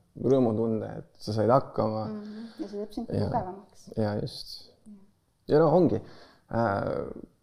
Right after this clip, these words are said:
Speaker 1: sotsiaalmeedias näidatakse alati seda, et kui, noh, mitte alati muidugi, aga enamasti on see, et kus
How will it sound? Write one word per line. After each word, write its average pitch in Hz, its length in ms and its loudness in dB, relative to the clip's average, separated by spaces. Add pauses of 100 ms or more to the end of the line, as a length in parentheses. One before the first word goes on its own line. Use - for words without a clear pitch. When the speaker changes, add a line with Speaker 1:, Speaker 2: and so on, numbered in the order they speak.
(140)
Speaker 1:
sotsiaalmeedias 127 640 6
näidatakse 107 440 2
alati 107 200 6
seda, 104 180 4
et - 120 -4
kui, 95 320 2
noh, 135 180 4
mitte - 200 2
alati 202 260 6
muidugi, 202 280 4
aga 123 380 6
enamasti 117 400 2
on 110 80 2
see, 113 160 6
et 104 120 2
kus - 200 -4